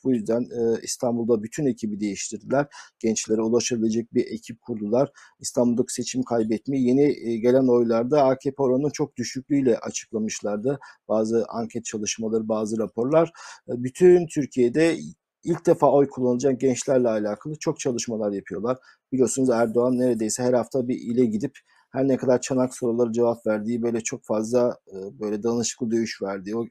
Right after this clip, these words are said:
o orada bulunan gençlerle alakalı ülke adına çok üzüntü veren, "Ya ülkenin gençleri bunlarsa geleceğimiz de çok kötü." dedirten, e, genç topluluklarıyla toplantılar yapıyor. Bunu bütün, e, televizyonlardan yayınlıyorlar, banta çekiyorlar, montajlıyorlar bazı yerlerini,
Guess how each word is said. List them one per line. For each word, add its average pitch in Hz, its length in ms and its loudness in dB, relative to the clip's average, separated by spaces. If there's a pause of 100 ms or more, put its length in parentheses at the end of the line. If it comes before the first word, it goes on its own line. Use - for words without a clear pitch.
(100)
o 151 300 6
orada 156 220 4
bulunan 147 320 2
gençlerle 135 460 0
alakalı 120 560 -4 (340)
ülke 135 300 -2
adına 127 220 0
çok 131 200 -6
üzüntü 123 400 -2
veren, 113 180 -2
"Ya 123 280 0 (140)
ülkenin 123 340 -8
gençleri 120 360 -4
bunlarsa 123 400 -2
geleceğimiz 120 680 -2
de 117 160 0 (320)
çok 147 260 -4
kötü." 131 240 -4
dedirten, 131 560 0 (100)
e, 117 260 -4
genç 123 300 -4
topluluklarıyla 120 1000 -4 (180)
toplantılar 127 560 -4
yapıyor. 98 320 -8
Bunu 113 300 0 (300)
bütün, 113 380 -4
e, 104 200 -8
televizyonlardan 110 640 -2
yayınlıyorlar, 110 640 -4 (580)
banta 117 320 0
çekiyorlar, 127 600 0
montajlıyorlar 117 960 -2
bazı 110 260 -2
yerlerini, 101 560 -8